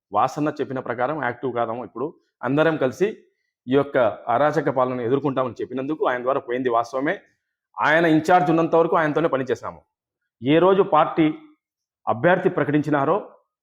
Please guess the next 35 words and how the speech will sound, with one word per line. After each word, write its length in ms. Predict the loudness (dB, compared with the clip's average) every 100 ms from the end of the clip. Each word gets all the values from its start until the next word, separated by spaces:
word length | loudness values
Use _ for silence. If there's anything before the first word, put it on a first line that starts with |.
| -4
వరదరాజు 360 | -2 2 2
రెడ్డి 220 | 2 2
గారిని, 400 | 2 0 -2 -8 -10 _ _ _ _ -2
పార్టీ 300 | 0 0 0
ఏం 160 | 0 -2
చెప్పిందో 280 | -4 -2 -2
అదే. 200 | -2 -6 -8
ఎందుకంటే 360 | -2 0 0 0
నేను 200 | 2 2
ఆ 120 | 2
రోజు 160 | 2
యాక్టివ్ 280 | 0 0 0
అయ్యేటప్పుడు 300 | 0 0 -4
కూడా 140 | -6 -6
చెప్పిన 380 | -6 -4 -6 -6 _ _ _
ప్రవీణ్ 200 | -2 -2
కుమార్ 200 | 0 -2
రెడ్డికి, 340 | -2 -2 -8 -14 _ _ _ _ _ -2
"ఈ 120 | 2
రోజు 240 | 4 4
నీతో 220 | 4 2
పాటు 240 | 2 0 0
ప్రయాణం 320 | 0 0 0
చేస్తున్నామంటే 520 | -2 -2 -4 -4 -2
నువ్వు 140 | 0 0
ఇన్ఛార్జ్ 340 | 0 0 0
అని 120 | -6 -10 _ _ -2
పార్టీ 280 | -2 -2
నీకు 200 | -10 -8
ఇచ్చింది. 380 | -10 -10 -14 -16 -20 _ _ _ _ _ 0
రేపటి 320 | 2 4 2
రోజు 220 | 4 4
నీకు 220 | 2 2
టికెట్ 400 | 0 0 0 2
రాకుంటే 600 | 0 0 0 0 -2 -4